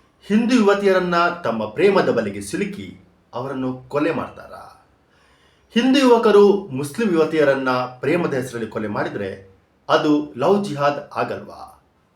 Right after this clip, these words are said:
ಬನ್ನಿ ತಿಳಿಯೋಣ. ನಾನು ಸಖತ್ ಹರಿಶ್ಚಂದ್ರ. ನೀವು ನನ್ನ ಚಾನಲನ್ನು ಇಷ್ಟರವರೆಗೆ ಸಬ್ಸ್ಕ್ರೈಬ್ ಮಾಡಿಲ್ಲ ಅಂದ್ರೆ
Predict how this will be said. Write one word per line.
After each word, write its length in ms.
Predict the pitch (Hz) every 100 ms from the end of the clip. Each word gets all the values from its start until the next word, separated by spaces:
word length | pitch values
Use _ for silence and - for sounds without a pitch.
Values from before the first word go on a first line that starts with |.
| _ 117
ಬನ್ನಿ 520 | 190 147 107 - - _ _ -
ತಿಳಿಯೋಣ. 320 | 190 156 - - - _ _ _ _ _
ನಾನು 580 | 131 196 196 196 - - _ -
ಸಖತ್ 360 | 202 208 -
ಹರಿಶ್ಚಂದ್ರ. 500 | 151 131 - 101 92 90 - _ _ _ _ _ _ 156
ನೀವು 200 | 220 254
ನನ್ನ 280 | 226 202 -
ಚಾನಲನ್ನು 760 | 175 180 175 165 160 160 - -
ಇಷ್ಟರವರೆಗೆ 540 | 147 - 202 185 151 127
ಸಬ್ಸ್ಕ್ರೈಬ್ 460 | 131 117 - 117
ಮಾಡಿಲ್ಲ 340 | 107 123 131 123
ಅಂದ್ರೆ 440 | 175 131 104 -